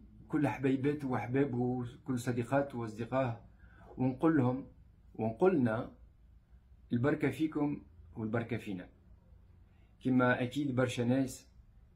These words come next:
il m'a été très, très difficile de rompre ce silence. لكن le devoir de mémoire, le devoir de fidélité يحتم علينا اليوم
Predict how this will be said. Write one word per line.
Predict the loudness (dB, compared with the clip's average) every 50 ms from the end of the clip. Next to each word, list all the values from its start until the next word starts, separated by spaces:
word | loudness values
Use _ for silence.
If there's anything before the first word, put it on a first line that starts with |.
| -20 -20 _ -20 _ -8 -2
il | 0 4
m'a | 4 4 4
été | 4 0 0 0 0 0 -4
très, | 0 2 4 4 4
très | 2 0 -2 -2 -2
difficile | 0 0 -2 -2 -2 -10 -8 -4 -4 -4 -4 -4 -12 -18 -20 -20 -20 -20 -20 -20 -20 -20 -20 -20 -20 -20 -20 _ -20 -14
de | -4 -2 0
rompre | 2 4 4 2 2 0 -2 -2 -2 0 0 -4 -6 -12 -18 -20 _ -20 -20 -20 -16 -14
ce | -8 -6 -6
silence. | -6 -4 -4 -6 -4 -4 -6 -8 -10 -16 -20 -20 -20 -20 -20 -20 -20 -20 -20 -20 -20 -20 -20 -20 _ -20 -20 -20 -20 -20 -8 -2
لكن | -2 -2 -2 -2 -2 -2 0 2 4 4 4 2 2 0 2
le | 2 2 2
devoir | 4 4 2 2 4 4 8 8 8 8 8 4 -2 -8 -16 -20 -20 -18 -10
de | -4 -2 0
mémoire, | 0 2 2 2 2 2 4 2 0 -2 -4 -8 -16 -20 -20 -20 -20 -20 -20 -20 -20 -18 -12
le | -6 -4 -4 -2
devoir | -2 -2 -2 0 4 6 6 6 6
de | 2 -4
fidélité | -4 -4 -6 -6 -6 -6 -6 -6 -6 -2 -2 -2 -2 -4 -8 -16 -20 -20 -20 -20 -20 -20 -20 -20 -20 -20 -20 -14 -10
يحتم | -8 -4 -4 -4 0 2 2 4 6
علينا | 6 4 4 4 2
اليوم | 2 4 4 4 4 2 -2 -2